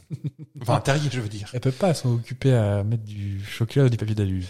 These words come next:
Speaker 2: Euh, est-ce que ce, on est dans le cliché, euh, montagnard ?
Speaker 1: Pas du tout.
Speaker 2: Non, du tout.
Speaker 1: Parce qu'en plus, ce logement vient d'Alsace. D'Alsace.
Speaker 2: Un chalet ?
Speaker 1: <laughs> Non.
Speaker 2: Euh,
Speaker 1: Ça doit sentir bizarre.
Speaker 2: un bretzel ? <laughs> On est dans le cliché alsacien, par contre ? Pas du tout.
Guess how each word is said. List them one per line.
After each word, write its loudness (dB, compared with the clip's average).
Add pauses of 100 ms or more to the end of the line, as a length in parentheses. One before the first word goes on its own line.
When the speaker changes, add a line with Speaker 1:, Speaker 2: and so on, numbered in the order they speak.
(300)
Speaker 2:
Euh, -2
est-ce -2
que 0
ce, -6
on -2
est -6
dans -4
le -4
cliché, -4
euh, -2
montagnard ? -2
Speaker 1:
Pas 8
du 4
tout. 4
Speaker 2:
Non, -2
du -8
tout. -12
Speaker 1:
Parce 8
qu'en 4
plus, 0
ce 2
logement 8
vient 8
d'Alsace. 6 (100)
D'Alsace. 0 (340)
Speaker 2:
Un 0
chalet ? 0 (480)
Speaker 1:
<laughs> -10 (140)
Non. 8 (760)
Speaker 2:
Euh, -2 (320)
Speaker 1:
Ça 2
doit 6
sentir 4
bizarre. 0 (220)
Speaker 2:
un -4
bretzel ? -6 (380)
<laughs> -2
On 4
est 6
dans 4
le 0
cliché 0
alsacien, 0
par -4
contre ? -8 (760)
Pas 4
du 0
tout. -8